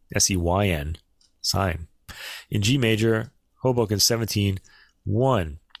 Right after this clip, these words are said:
Uh, this melody has, uh, is th-, it's in three four, and it has a heavier attack on the theme with a quieter counter melody following, so it doesn't quite dance. There's no real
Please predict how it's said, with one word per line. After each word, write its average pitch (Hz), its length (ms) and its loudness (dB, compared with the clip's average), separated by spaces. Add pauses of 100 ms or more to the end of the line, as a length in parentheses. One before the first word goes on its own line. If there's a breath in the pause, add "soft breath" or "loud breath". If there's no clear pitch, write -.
(500 loud breath)
Uh, 117 140 2
this 214 180 2
melody 214 260 4
has, 127 300 4
uh, 107 500 4
is 117 240 0
th-, - 180 -8
it's 117 160 0
in 131 120 0
three 127 220 2
four, 104 400 0
and 113 180 0
it 101 60 0
has 113 200 2
a 110 100 2
heavier 135 420 2
attack 135 560 -2
on 113 180 0
the 101 80 -2
theme 160 420 0 (540 loud breath)
with 113 120 0
a 117 60 2
quieter 147 560 0
counter 135 340 0
melody 127 500 2
following, 135 600 2
so 113 200 2
it 104 140 -2
doesn't 139 400 0
quite 113 540 -2
dance. 92 480 2
There's 95 180 -2
no 104 140 2
real 92 460 2